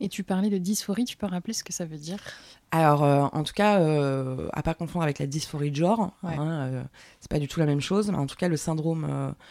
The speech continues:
Speaker 2: euh, le trouble dysphorique prémenstruel, c'est, euh, un syndrome prémenstruel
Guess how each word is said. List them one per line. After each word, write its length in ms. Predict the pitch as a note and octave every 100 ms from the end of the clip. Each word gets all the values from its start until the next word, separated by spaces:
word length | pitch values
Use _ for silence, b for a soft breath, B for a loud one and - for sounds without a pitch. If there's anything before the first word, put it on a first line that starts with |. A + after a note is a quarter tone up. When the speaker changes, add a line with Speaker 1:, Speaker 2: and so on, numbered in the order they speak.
| B B B B -
Speaker 2:
euh, 300 | D3 C#3 C3+
le 140 | C#3 C#3
trouble 260 | - E3
dysphorique 480 | C#3+ F3+ - E3 D#3+
prémenstruel, 680 | - D3 C#3+ - E3+ G3 G#3
c'est, 400 | - - D#3 F3+
euh, 600 | E3 C#3+ C#3 C#3 C#3 C3+ C#3 B B B B _ -
un 220 | E3+ E3
syndrome 420 | - F3 F3+ G3
prémenstruel 720 | - E3+ D#3+ - - F3 G3+